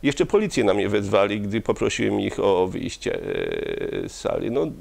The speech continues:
dzięki temu, że policja przyjechała, to miałem możliwość porozmawiania z jedną z córek przez piętnaście minut. Córki były trzymane między tym, tymi dwiema osobami, moją ówczesną jeszcze żoną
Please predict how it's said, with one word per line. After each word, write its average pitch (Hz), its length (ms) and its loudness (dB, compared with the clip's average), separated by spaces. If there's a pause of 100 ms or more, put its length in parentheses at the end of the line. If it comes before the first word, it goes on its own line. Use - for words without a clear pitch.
(100)
dzięki 170 300 0
temu, 151 200 2
że 139 100 4
policja 123 580 2
przyjechała, 110 580 2
to 110 80 -4
miałem 104 280 4
możliwość 101 440 -2
porozmawiania 95 680 -2
z 101 60 -8
jedną 101 420 -2
z - 100 -18
córek 98 360 -8
przez - 220 -10
piętnaście - 480 -6
minut. 101 220 0
Córki 170 320 -2
były 135 180 2
trzymane 117 500 2
między 107 520 2 (220)
tym, 95 1120 0
tymi 104 420 2
dwiema 107 380 4
osobami, 95 680 2 (360)
moją 90 640 2
ówczesną - 440 -4
jeszcze 98 300 0
żoną 98 340 2